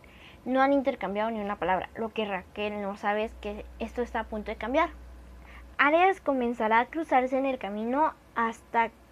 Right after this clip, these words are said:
en los lugares menos inesperados y descubrirá que en realidad Raquel no es la niña tan inocente como él creía. Ahora Raquel tiene muy claro su objetivo,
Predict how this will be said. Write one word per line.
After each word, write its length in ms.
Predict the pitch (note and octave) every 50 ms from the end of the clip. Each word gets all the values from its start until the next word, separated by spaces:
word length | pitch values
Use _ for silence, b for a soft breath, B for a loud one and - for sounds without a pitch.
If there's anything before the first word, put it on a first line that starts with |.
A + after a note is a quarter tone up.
| - - -
en 140 | B3+ B3+ B3+
los 100 | C4 C4+
lugares 320 | C4+ B3+ C4 C4 C4+ C#4
menos 600 | C#4 C#4+ D4 D4+ D#4+ E4+ F4 F4+ F#4 F#4+ F#4+ F#4+
inesperados 800 | F4+ F#4+ F#4+ G4 G#4 - - G#4 G#4+ A4+ C5 C#5 C#5+ C5+ A4+ - - B B B B B B B B B
y 140 | - - F4
descubrirá 720 | F#4 F#4 F4+ - - E4 E4 D4 D4 C#4+ C#4+ C4+ C4+ C#4
que 180 | C#4 - D#4 D#4
en 100 | D#4+ D#4+
realidad 460 | E4 D#4+ C#4+ C4+ A#3+ A3 G#3+ G#3 A3 - - - - - - -
Raquel 560 | B3 C4 B3+ B3+ A#3+ A#3+ - A#3 A#3 A#3+ A#3+
no 120 | B3 B3 B3
es 60 | B3+
la 120 | C4 C4
niña 360 | B3+ B3 A#3+ A#3+ A#3+ B3 B3+ B3+
tan 180 | - C4 B3+
inocente 460 | C4 C4+ C4+ A#3+ A#3+ A3 G#3+ G#3 A3+
como 320 | A3 - - A3 G#3 G3 G3
él 120 | G3+ G#3
creía. 360 | - - G#3+ G#3+ G3+ - - - - - - - - - - B B B B B B - -
Ahora 380 | - F#3 G3 G3+ G3+ A3+ B3
Raquel 480 | B3 C4 B3 A#3 - D4 D4+ C#4+ A#3+ G#3+ B B B B B B B B B B B B
tiene 260 | - C#4 B3 B3+ B3
muy 200 | B3 A#3+ A#3 A3+
claro 320 | A3 - A#3+ A3 G3+ G3 G#3+
su 80 | - -
objetivo, 480 | - - - - - C#4 C#4+ A3 -